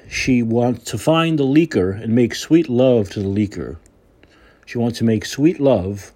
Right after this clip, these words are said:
to the leaker of the abortion, the scotus decision on Roe v. Wade, the Alito memo. Um, she wants to make sweet love,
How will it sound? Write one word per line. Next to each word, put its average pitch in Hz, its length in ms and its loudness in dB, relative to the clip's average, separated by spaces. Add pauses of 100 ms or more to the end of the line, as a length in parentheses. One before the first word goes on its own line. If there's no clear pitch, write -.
(120)
to - 140 -4
the 104 100 -2
leaker 127 480 2 (840)
of 101 220 0
the 95 320 0 (320)
abortion, 95 720 -4 (180)
the 95 140 -8
scotus 95 520 -2
decision 101 460 -4
on 87 160 -2
Roe 95 160 0
v. 92 180 -4
Wade, 92 520 -2
the 104 160 -8
Alito 98 640 -4 (380)
memo. 87 360 -6 (1700)
Um, 113 680 4 (220)
she - 120 -4
wants 143 180 2
to 135 40 0
make 131 220 4
sweet - 440 0
love, 120 460 4